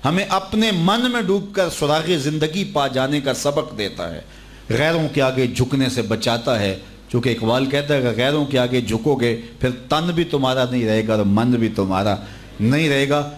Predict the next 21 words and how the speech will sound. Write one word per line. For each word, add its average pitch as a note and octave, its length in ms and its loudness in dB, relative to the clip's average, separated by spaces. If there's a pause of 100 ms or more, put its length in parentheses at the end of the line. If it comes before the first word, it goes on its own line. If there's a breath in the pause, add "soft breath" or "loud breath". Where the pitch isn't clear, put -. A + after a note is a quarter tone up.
(180)
और B2 100 2
ये C3 160 2
बात C3 340 -2
कलंदर C#3 360 0
को C#3+ 120 -2
तो C#3 140 0
पानी C3+ 320 0
पानी C3+ 300 -2
कर C#3 180 -2
जाती A2 380 -2
है। F2 200 -6 (380 loud breath)
इसलिए E3 380 0
इकबाल D3+ 420 0
का G3+ 160 0
फ़लसफ़ा C3+ 540 -2
ये C3 300 2
है F3 80 0
कि E3 140 -6
अगर D#3+ 280 0
जीना E3+ 380 0
है E3+ 400 -2